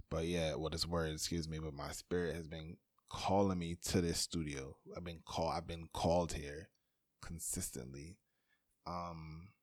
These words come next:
I didn't really know what it was. Well, I did know what it was, but I d-, wasn't really ready to address it. But, um, I've been, I feel like I've been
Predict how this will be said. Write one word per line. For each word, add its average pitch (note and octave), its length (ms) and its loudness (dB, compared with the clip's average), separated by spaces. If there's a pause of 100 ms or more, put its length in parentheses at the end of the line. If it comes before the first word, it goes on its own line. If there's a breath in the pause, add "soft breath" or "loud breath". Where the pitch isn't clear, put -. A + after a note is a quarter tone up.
(560)
I E2+ 60 -6
didn't G2 200 -2
really G2 120 -4
know G2 140 0
what F#2 120 0
it D#2 100 -4
was. F#2 380 2
Well, F#2+ 120 0
I G2 40 2
did C#3+ 240 8
know C#3 120 8
what B2 120 8
it A2+ 100 6
was, G#2+ 460 4
but F#2+ 280 -2
I F2+ 280 0
d-, F2+ 120 -8
wasn't F#2 260 -8
really F2 360 -10 (200)
ready F2 300 -2
to E2 400 -4
address F2+ 340 -2
it. G#2 180 4 (1400 soft breath)
But, F2+ 440 0
um, E2+ 600 -4
I've F#2 140 -2
been, F#2+ 160 2
I - 100 2
feel B2+ 120 4
like G#2+ 100 4
I've F2+ 120 2
been E2+ 420 -4